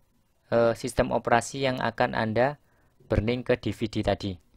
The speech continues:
Dalam kasus ini saya akan memburning Windows sepuluh enam puluh empat bit. Oke, lokasinya ada di data D master Windows saya. Oke, setelah itu saya pilih Windows sepuluh,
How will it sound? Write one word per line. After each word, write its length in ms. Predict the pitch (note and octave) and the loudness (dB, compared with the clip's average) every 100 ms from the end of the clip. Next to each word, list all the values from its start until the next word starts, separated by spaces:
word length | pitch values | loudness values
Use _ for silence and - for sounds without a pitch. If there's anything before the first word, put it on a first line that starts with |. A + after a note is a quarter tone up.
| _ _ _ _ _ - _ _ | _ _ _ _ _ -20 _ _
Dalam 240 | - F#2+ F#2+ | -2 0 2
kasus 320 | G2+ G#2+ A2 | 2 0 -2
ini 160 | A2+ C3+ | -6 0
saya 240 | A#2 A#2+ | 2 2
akan 240 | - A#2+ | 0 -4
memburning 480 | G#2 G2 G#2+ B2 C3 _ _ - | -4 -4 -4 -6 -10 _ _ -8
Windows 320 | G#2 G2+ G2+ - | -4 -2 -2 -6
sepuluh 460 | G#2+ A2 A#2 C#3 _ _ _ _ _ _ _ _ _ _ _ _ - | -6 -4 -2 -4 _ _ _ _ _ _ _ _ _ _ _ _ -8
enam 160 | A2 A2 | -4 -2
puluh 220 | A2+ A2 | -2 0
empat 240 | G#2 - G#2+ | 0 0 -6
bit. 160 | - _ _ _ | -6 _ _ _
Oke, 320 | - B2 C3 - _ _ A2+ | -2 -2 -2 -10 _ _ 2
lokasinya 640 | A2 A#2 B2 A#2+ C3 B2+ | 6 6 4 -2 0 0
ada 160 | A2+ G#2+ | -2 -4
di 240 | B2 C3+ | -4 -8
data 320 | - - - | -6 -2 0
D 400 | G2+ - A2+ C3 | -2 -2 -4 -4
master 400 | A#2 G#2 - A#2 | -8 -8 -4 -4
Windows 240 | G#2 F2+ F#2+ | -4 -6 0
saya. 320 | F#2+ F#2+ F2+ _ - - - _ - | 2 2 -2 _ -20 -20 -20 _ -8
Oke, 320 | F#2+ A2+ F#2 - _ | 0 0 0 -4 _
setelah 400 | _ - A#2 A2 | _ -2 2 4
itu 160 | A2+ C3+ | 2 -2
saya 240 | A#2 A2 | 0 0
pilih 400 | A2 G#2+ B2+ C3 | 0 0 -2 -4
Windows 400 | A2 G2 G2+ - | -8 -6 -8 -8
sepuluh, 320 | - G#2+ C3+ | -6 -4 -4